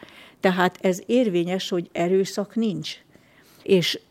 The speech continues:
ez, de, de azt sem jelenti, hogy akkor lemondás arról a városról.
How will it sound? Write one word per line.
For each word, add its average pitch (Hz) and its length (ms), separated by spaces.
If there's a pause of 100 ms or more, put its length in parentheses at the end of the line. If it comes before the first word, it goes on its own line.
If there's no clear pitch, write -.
(320)
ez, 180 160
de, 190 200
de 196 140
azt 262 220
sem 180 220
jelenti, 202 380
hogy 202 120
akkor 202 260
lemondás 165 600
arról 160 320
a 170 60
városról. - 600